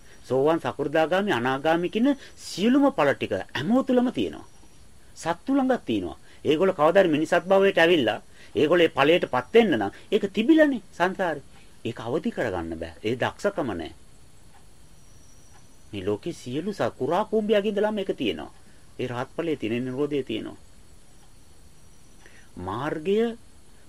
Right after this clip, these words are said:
වැඩෙන බව දැන ගැනීමද මාර්ගය? මාර්ගය නොවැඩීම දැන ගැනීමද මාර්ගය? ඔබ වහන්සේගේ කමඨං වල තියෙන ප්‍රශ්න ඕවා. මාර්ගය යනු කුමක්ද?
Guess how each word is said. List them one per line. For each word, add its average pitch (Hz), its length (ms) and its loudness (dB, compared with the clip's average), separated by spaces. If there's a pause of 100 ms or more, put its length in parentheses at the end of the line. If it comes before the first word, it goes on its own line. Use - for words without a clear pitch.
(140)
වැඩෙන 120 460 0
බව 139 220 2 (1300)
දැන 139 300 0
ගැනීමද 185 680 0
මාර්ගය? 117 460 2 (840)
මාර්ගය 151 560 0
නොවැඩීම 175 600 0
දැන 180 240 -2
ගැනීමද 185 480 -2
මාර්ගය? 87 400 -4 (2000)
ඔබ 82 140 -16
වහන්සේගේ 101 440 -6
කමඨං 92 440 -8
වල 139 120 -6
තියෙන 127 200 -12
ප්‍රශ්න 117 320 -10
ඕවා. - 240 -12 (1600)
මාර්ගය 175 500 0
යනු 226 200 0
කුමක්ද? 143 440 -6